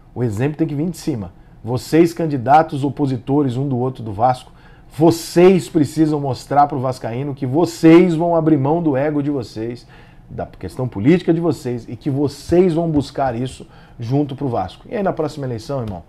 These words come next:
cada um assume o, o lado que quiser e tá tudo certo. Mas nos próximos anos, eu não sei se é o caso de ficar fazendo campanha,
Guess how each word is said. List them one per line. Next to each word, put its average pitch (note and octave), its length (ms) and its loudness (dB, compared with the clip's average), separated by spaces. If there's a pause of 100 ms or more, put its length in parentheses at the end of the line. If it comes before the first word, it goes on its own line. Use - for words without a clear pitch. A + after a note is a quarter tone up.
(240)
cada C3+ 240 -6
um C#3+ 80 -4
assume C3 520 -6
o, A#2 240 -8
o - 20 -6
lado A#2 240 -4
que A2 100 -18
quiser G#2+ 300 -8
e A#2+ 60 -6
tá F#2+ 100 -6
tudo B2 180 -10
certo. F#2 300 -12
Mas A#2+ 140 -6
nos B2+ 180 -8
próximos C#3 540 -2
anos, C#3 420 -4 (720)
eu C#3+ 80 -10
não F3 80 -6
sei F3+ 180 -4
se - 80 -10
é C#3+ 40 -2
o A#2+ 40 -4
caso A2+ 200 -6
de F#2+ 100 -12
ficar G2+ 140 -12
fazendo G#2 240 -10
campanha, G2 340 -12